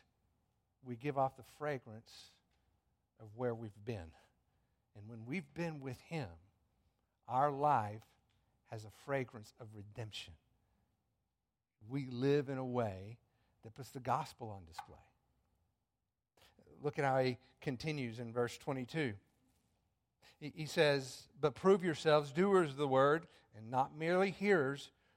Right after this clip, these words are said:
who delude themselves. For if anyone is a hearer of the word and not a doer, he's like a man who looks at his natural face in a mirror. For once he has looked at himself and gone away, he has immediately forgotten what kind of person he was.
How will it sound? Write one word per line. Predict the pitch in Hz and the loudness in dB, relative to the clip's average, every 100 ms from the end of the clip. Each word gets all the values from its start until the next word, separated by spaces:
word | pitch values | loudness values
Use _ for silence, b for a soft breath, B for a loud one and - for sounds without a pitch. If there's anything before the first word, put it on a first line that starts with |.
| - | -4
who | 160 165 156 139 | 0 0 -2 -2
delude | 165 175 208 151 | 0 2 0 0
themselves. | 131 117 123 87 - - - _ _ _ _ - | -6 -4 -4 -6 -8 -20 -20 _ _ _ _ 0
For | 165 | 2
if | 185 | 4
anyone | 220 208 185 185 | 4 6 6 6
is | 160 | 4
a | 156 | 4
hearer | 151 139 202 220 208 | 4 2 6 8 8
of | 185 | 6
the | 175 | 4
word | 160 156 151 | 6 8 8
and | 165 | 6
not | 160 156 202 | 8 10 8
a | |
doer, | 165 151 151 | 4 4 4
he's | 156 185 | 2 4
like | - - | 6 6
a | |
man | 151 143 147 170 | 4 0 2 2
who | 175 165 151 b b | 4 2 0 b b
looks | 143 165 180 | 2 2 6
at | 185 | 6
his | 165 147 | 6 4
natural | 139 147 156 - 170 - | 2 4 4 0 -4 0
face | 156 156 - | 2 2 -4
in | - 151 | -6 -4
a | |
mirror. | 147 139 113 101 b b | 0 0 0 -2 b b
For | 156 | 4
once | 151 185 202 | 8 8 6
he | 180 | 2
has | 135 | 2
looked | 143 185 190 | 4 4 6
at | 214 | 6
himself | 220 - 175 175 170 | 4 4 8 8 8
and | 147 | 4
gone | 143 147 | 6 8
away, | 180 180 139 139 156 B - | 6 8 8 8 6 B 2
he | |
has | 170 139 | 2 4
immediately | 147 156 196 240 214 151 | 0 0 2 4 2 -2
forgotten | - 135 123 120 131 160 b b | -4 2 6 6 4 -8 b b
what | - | -4
kind | 180 196 | -2 -2
of | 185 | -4
person | 240 262 - | -4 -4 -6
he | 127 | -8
was. | 110 87 | -4 -6